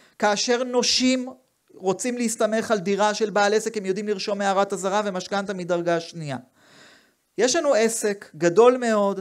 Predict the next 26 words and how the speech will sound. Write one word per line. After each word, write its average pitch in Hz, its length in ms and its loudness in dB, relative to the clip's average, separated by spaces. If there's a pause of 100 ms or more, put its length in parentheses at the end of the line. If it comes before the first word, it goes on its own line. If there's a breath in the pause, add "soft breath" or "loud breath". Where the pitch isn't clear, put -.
הבעלים 185 500 2
נקלע 220 340 2
לחובות 202 580 -2
בגלל 185 220 -2
שהעסק 196 540 -2
נפל, 196 320 0
זה 180 120 -4
חובות 208 320 0
שיו-, 220 260 0
זה 175 120 -2
יותר 214 380 4
גדול 233 340 4
ממנו 196 400 -2
הסיפור 143 460 -8
הזה. - 160 -12 (760 soft breath)
ועכשיו, 185 680 4 (640)
באים 208 440 6
הנושים, 202 440 -4
אומרים, 254 260 -4
"יש 254 140 -4
לו 262 60 0
דירה, 240 400 0
אבל 175 160 2
שהייתי 233 420 0
בעסק 254 420 -4
פעיל, 220 520 0